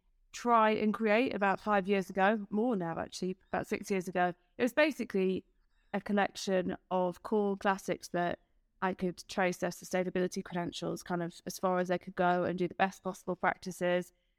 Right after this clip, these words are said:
Um, but really, No Frills was a concept originally, and then it was a deep dive into whether we could do it or not.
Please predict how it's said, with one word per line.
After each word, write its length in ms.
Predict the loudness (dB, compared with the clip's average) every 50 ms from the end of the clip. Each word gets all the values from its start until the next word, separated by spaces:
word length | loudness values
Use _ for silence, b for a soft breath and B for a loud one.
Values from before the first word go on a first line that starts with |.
| _ 0 0
Um, 180 | 2 2 2
but 140 | 0 0 0
really, 460 | 0 2 2 2 2 4 4 2 2
No 260 | 4 4 4 4 4 2
Frills 320 | 2 2 2 2 2 -2
was 140 | -4 -6 -6
a 40 | -6
concept 840 | -4 -2 0 0 0 0 0 0 -2 -2 _ _ -20 -20 -20 -18 _ -6
originally, 640 | -4 0 0 0 -2 -2 -4 -4 -2 -2 -2 -2 -2
and 100 | -2 0
then 140 | 0 2 0
it 80 | 0
was 300 | 0 -2 -4 -4 -8 -8 -6
a 80 | -4
deep 240 | -2 0 -2 0 0
dive 260 | 2 2 2 2 2
into 220 | -2 -4 -6 -4 0
whether 220 | 0 2 2 0
we 100 | -2 -2
could 220 | -2 -4 -4 0
do 180 | 0 2 2 2
it 60 | 2 2
or 140 | 0 0
not. 300 | 2 2 2 2 0 -2